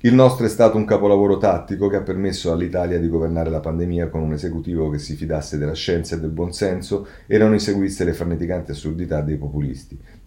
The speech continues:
Oggi però non basta. Proprio per ciò che lei scrive c'è bisogno di uno sguardo diverso e più profondo sul mondo. Se, come dice Blair, il rischio è quello di una sfida finale tra democrazia liberale e populismo,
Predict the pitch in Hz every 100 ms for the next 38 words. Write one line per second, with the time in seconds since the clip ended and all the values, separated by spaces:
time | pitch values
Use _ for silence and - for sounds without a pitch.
0 | - - 143 143 123 120 117 104 87 69
1 | 64 - 64 - - - - - 127 120
2 | 85 80 110 - 87 90 98 - 92 85
3 | 82 87 101 101 101 113 117 113 98 92
4 | 85 92 95 87 87 98 110 120 - 90
5 | 120 123 110 107 107 107 101 101 90 73
6 | 67 65 65 - - - - - - 131
7 | - 90 98 113 104 92 98 95 80 78
8 | 80 104 104 85 82 101 95 82 80 78
9 | - 113 101 80 - 110 95 82 73 76
10 | 76 78 78 82 - 107 82 90 95 76
11 | 95 101 120 120 117 110